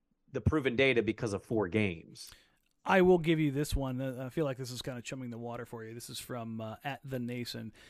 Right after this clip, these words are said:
Speaker 2: Is Sharp on the untouchable trade list yet for Croton? 'Cause not gonna lie, I'm starting to get old, uh, Olshey C J-esque attachment to Sharp. And if I feel that way, you've gotta think the guy who pulled the trigger on him is even happier with the result this f-,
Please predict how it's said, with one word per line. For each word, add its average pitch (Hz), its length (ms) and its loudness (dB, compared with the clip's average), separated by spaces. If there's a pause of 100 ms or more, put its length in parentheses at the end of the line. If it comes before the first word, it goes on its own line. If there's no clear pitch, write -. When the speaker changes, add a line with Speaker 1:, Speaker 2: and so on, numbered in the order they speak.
(120)
Speaker 2:
Is - 140 0
Sharp 214 340 8
on 185 100 6
the 170 100 10
untouchable 151 400 6
trade 156 300 0
list 160 280 0
yet 165 160 2
for 165 80 -2
Croton? 170 400 4 (140)
'Cause 123 140 -2
not 151 220 -2
gonna 208 140 6
lie, 202 240 8
I'm 156 100 4
starting 165 240 0
to 165 80 2
get 156 240 2 (140)
old, 170 360 4
uh, 170 140 6
Olshey 175 460 8
C 175 200 4
J-esque 151 440 4
attachment 131 420 -2
to 120 60 -10
Sharp. 127 320 -4 (420)
And 135 60 0
if 135 80 2
I 143 100 6
feel 202 220 8
that 190 160 8
way, 170 160 8
you've 156 160 4
gotta 165 200 6
think 165 220 4
the 151 60 0
guy 151 200 2
who 156 120 4
pulled 160 200 4
the 147 60 0
trigger 147 260 2
on 143 140 4
him 131 80 0
is 120 100 -4
even 143 160 2
happier 131 440 -4
with 127 140 -4
the 127 60 -6
result 127 380 -4
this - 260 0
f-, - 80 -12